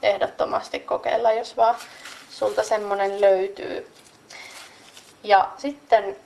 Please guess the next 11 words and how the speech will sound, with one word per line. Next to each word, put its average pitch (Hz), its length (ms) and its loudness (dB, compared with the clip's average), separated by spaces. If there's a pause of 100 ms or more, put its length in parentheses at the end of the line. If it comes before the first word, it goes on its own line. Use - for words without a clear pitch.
(240)
sulatetaan 202 720 2
mikrossa - 520 -6
toi - 360 -12
voi 294 460 2 (320)
kulhossa. 240 680 -2 (1040)
Ja 214 360 2 (640)
sit - 480 -10 (280)
sekoitetaan 214 960 0 (220)
nämä 202 260 -4
keksimurskat 208 1080 -6
sinne 196 480 -4